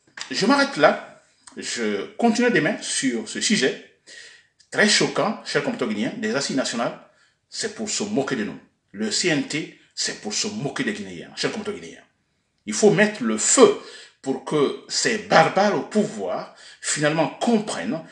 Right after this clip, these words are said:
que la Guinée, qu'on a tant souffert, qu'on veut finalement nous débarrasser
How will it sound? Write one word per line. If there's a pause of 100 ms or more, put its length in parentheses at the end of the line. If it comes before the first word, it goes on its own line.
(220)
que
la
Guinée,
qu'on
a
tant
souffert, (300)
qu'on
veut
finalement (300)
nous
débarrasser